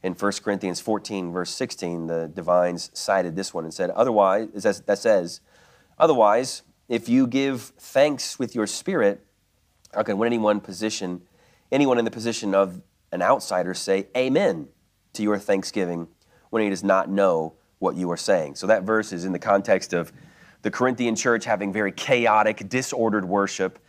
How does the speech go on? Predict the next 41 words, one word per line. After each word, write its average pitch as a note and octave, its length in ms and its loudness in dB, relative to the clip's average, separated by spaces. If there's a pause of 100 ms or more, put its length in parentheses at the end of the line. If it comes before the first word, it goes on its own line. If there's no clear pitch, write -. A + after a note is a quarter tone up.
(200)
and F2+ 500 2
people A#2+ 260 0
are G#2 100 4
praying A#2+ 380 4
and G#2+ 60 0
nobody G#2 180 4
knows G#2+ 120 4
what F#2 100 -14
you're F#2 80 -6
saying. B2 480 2
It's G#2+ 100 -4
in G2 60 0
a - 20 0
different F2+ 300 -4
language. A#2 420 2
What's F#2 200 -6
going E2+ 240 -2
on? A2+ 360 4 (360)
And G2+ 100 -2
so A#2+ 100 -2
they're G#2+ 100 0
like, G#2 140 4
"Well, A2 120 -2
if A#2 180 -4
you're D3+ 220 4
praying D#3 420 2
in B2+ 100 0
that A#2+ 200 4
way, A2+ 400 2 (180)
how C#3 220 4
can C#3+ 160 0
somebody B2 440 4
else A#2+ 340 4
who's A#2 220 0
not B2 300 2
from D#3+ 380 2
this E3 200 2
town D#3 400 4
or A2 160 4
from C#3+ 300 0
your, C3+ 400 2